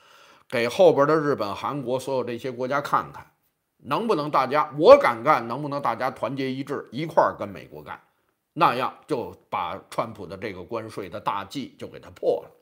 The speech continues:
所以说，习近平这次不能等，一定要在这个时间出来当反制的带头大哥。如果中国不敢吭声，那其他国家就都不敢吭声了。川普的计谋就得逞了，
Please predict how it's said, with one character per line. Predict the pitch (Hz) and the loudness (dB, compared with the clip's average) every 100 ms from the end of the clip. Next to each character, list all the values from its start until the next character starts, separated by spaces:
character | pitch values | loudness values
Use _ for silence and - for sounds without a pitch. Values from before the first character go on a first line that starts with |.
| _ _ _ _ _ _ _ - | _ _ _ _ _ _ _ 0
所 | 262 277 | 4 6
以 | |
说， | 240 | 8
习 | 233 220 240 | 6 2 -2
近 | 233 | 0
平 | 165 214 | 0 2
这 | 233 196 156 | 2 2 2
次 | - 208 151 - _ _ _ _ _ | -2 0 -2 -4 _ _ _ _ _
不 | - | 0
能 | 247 262 | 2 2
等， | - - 92 - _ _ | 0 -4 -8 -20 _ _
一 | 156 254 | -4 -4
定 | 285 269 | -2 4
要 | 214 | 4
在 | 190 185 | 6 4
这 | 196 | 4
个 | 143 | 0
时 | 143 151 | -2 -4
间 | 156 175 175 - - | 0 -2 -2 -14 -10
出 | - 190 | -2 2
来 | 156 | 2
当 | 147 190 185 | 4 4 4
反 | - 139 98 90 | -2 -2 -2 -4
制 | 135 160 | -4 -2
的 | 127 | 0
带 | 156 120 | 2 0
头 | 127 156 | -2 -4
大 | - - 127 | -6 -2 -2
哥。 | 117 170 - - _ _ _ _ _ _ | 0 -2 -2 -10 _ _ _ _ _ _
如 | 233 277 | 4 8
果 | 220 | 8
中 | - 339 370 | 8 4 6
国 | 190 180 | 8 8
不 | 175 | 8
敢 | 131 110 | 0 0
吭 | 120 170 156 | 2 0 2
声， | 175 170 185 | 2 0 0
那 | 160 | 0
其 | 127 165 160 | 0 -2 2
他 | 151 | 2
国 | 143 | 2
家 | 139 139 | 2 2
就 | 131 117 - | 0 -4 4
都 | 226 | 4
不 | 156 139 | 4 -2
敢 | 85 85 | -8 -8
吭 | 95 92 | -16 -14
声 | 95 | -12
了。 | 80 - _ _ _ _ _ _ _ _ _ _ _ - | -12 -14 _ _ _ _ _ _ _ _ _ _ _ 4
川 | 226 196 | 6 6
普 | 139 | -2
的 | 117 135 | -4 -4
计 | - 170 | -2 -4
谋 | 110 110 | -2 -2
就 | 120 95 | -2 -6
得 | - 104 | -6 -10
逞 | - | -10
了， | - _ | -20 _